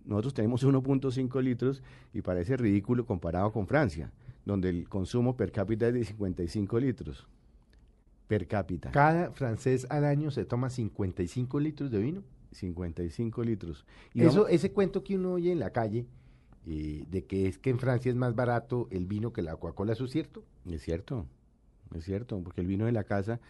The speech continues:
Speaker 1: uno encuentra
Speaker 2: El vino de la casa es cuando usted llega al restaurante y pide el vino en la casa.
Speaker 1: Que esa
Speaker 2: Que es
Speaker 1: excelente.
Speaker 2: una marca que ellos tienen o que ellos producen, ¿o qué?
Speaker 1: Generalmente, o tienen negocio con los, con los viñedos
Speaker 2: Ujú.
Speaker 1: y producen un vino muy barato,
Speaker 2: Ujú.
Speaker 1: muy barato. En, y si vamos, nos pasamos para Sudamérica,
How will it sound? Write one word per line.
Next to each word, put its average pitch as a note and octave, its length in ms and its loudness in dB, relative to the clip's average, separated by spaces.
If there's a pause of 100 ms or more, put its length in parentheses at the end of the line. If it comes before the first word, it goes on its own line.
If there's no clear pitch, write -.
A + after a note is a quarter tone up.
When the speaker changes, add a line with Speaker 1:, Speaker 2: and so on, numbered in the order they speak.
(320)
Speaker 1:
uno G2+ 80 -2
encuentra A2+ 400 2
Speaker 2:
El A2+ 40 4
vino C#3 180 6
de F3+ 60 6
la C#3 80 2
casa C#3+ 220 0
es D3+ 60 -8
cuando E3 160 2
usted C3 200 -2
llega D#3+ 120 0
al E3 80 -2
restaurante C3+ 460 -2
y - 20 -10
pide F3+ 220 6
el F3+ 60 4
vino F3+ 200 4
en F#3+ 80 2
la G3 40 2
casa. F3+ 280 0 (260)
Speaker 1:
Que G2+ 160 2
esa B2 220 0
Speaker 2:
Que B2 80 0
es - 20 2
Speaker 1:
excelente. C3+ 300 2
Speaker 2:
una E3 120 4
marca E3 400 2
que B2+ 160 2
ellos C3 240 2
tienen F3 380 4
o A2 100 -2
que A#2+ 100 0
ellos C3+ 180 -2
producen, B2+ 480 4
¿o - 20 2
qué? G#2+ 60 4
Speaker 1:
Generalmente, B2+ 580 0 (140)
o G#2 100 -6
tienen C#3+ 300 -2
negocio B2+ 360 0
con B2 140 0
los, G2 300 0
con G2 160 -2
los F#2+ 100 -2
viñedos G#2+ 420 2
Speaker 2:
Ujú. A2 320 -2
Speaker 1:
y A#2+ 180 0
producen A2 360 0
un A#2+ 80 0
vino A#2 160 2
muy A#2 220 2
barato, F#2+ 380 -2 (180)
Speaker 2:
Ujú. G2+ 160 -4
Speaker 1:
muy G2 240 -2
barato. F2+ 400 0 (480)
En, G#2+ 260 0
y A2 60 0
si A2+ 120 2
vamos, A#2 140 4
nos A#2 100 0
pasamos B2+ 300 0
para B2+ 180 0
Sudamérica, A2+ 640 2